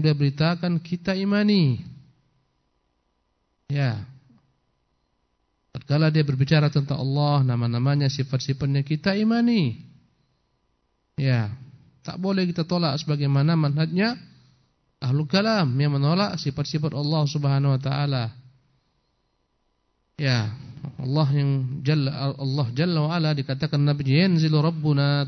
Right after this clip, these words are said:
Tuhan kita turun, turun ke langit dunia di sepertiga malam terakhir. Kita imani. Ahlul Kalam menolak. Menolak perkataan Rasulnya sallallahu alaihi wasallam.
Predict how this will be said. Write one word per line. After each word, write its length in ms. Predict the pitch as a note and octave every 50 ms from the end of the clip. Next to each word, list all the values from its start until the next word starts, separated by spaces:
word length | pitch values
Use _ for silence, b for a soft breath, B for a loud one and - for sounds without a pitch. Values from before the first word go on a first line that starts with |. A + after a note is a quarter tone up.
| C#3+
Tuhan 160 | D3 C3+ C3+
kita 240 | C3+ B2+ C3+ C#3 C3
turun, 560 | C3 E3+ D#3+ D3+ D3+ D3 D3 D3 D3 - D#3
turun 480 | - - D#3 D3+ D3 C#3+ C#3 C#3+ D3 C#3
ke 80 | - C3+
langit 240 | B2+ C#3+ D3 D3
dunia 320 | C3 C3 C3+ C3+ C3+ C3+ C3
di 80 | B2
sepertiga 480 | B2 A#2+ A#2+ A#2+ A#2 A#2+ B2 A#2 B2+ B2+
malam 320 | C3+ D#3+ E3 D#3+ D#3 D#3+
terakhir. 480 | D3 D#3 D3+ C#3+ C3+ - C#3 B2 B2 B2+
Kita 240 | B2+ D#3 - G3 G3+
imani. 400 | A3+ A#3+ C4 C4 A#3+ E3+ A#2 - - - - - _ _ _ _ _ _ _ _ _ _ _ _ _ _ _ _ _ _ _ A2+
Ahlul 160 | A#2 C3+ C3+
Kalam 320 | C3 D#3+ D#3+ F3 F3 F3+
menolak. 480 | F3+ D#3+ C3+ C3+ D#3+ G3 G#3 F3+ C3+ - - - - - - - _ _ _ _ _ _ _ _ _ _
Menolak 400 | C3+ C3 C#3+ D#3+ F3+ F#3 E3+ F3
perkataan 400 | E3 D#3 E3 E3 D#3 - E3+ E3
Rasulnya 560 | E3+ E3+ D#3+ E3 F3+ F3+ F3+ F3+ E3+ C#3+ B2 A2+ -
sallallahu 320 | - B2+ B2 A#2+ A#2+ A#2
alaihi 140 | A#2 - D3+
wasallam. 260 | E3 F3 F3 D3+ A#2+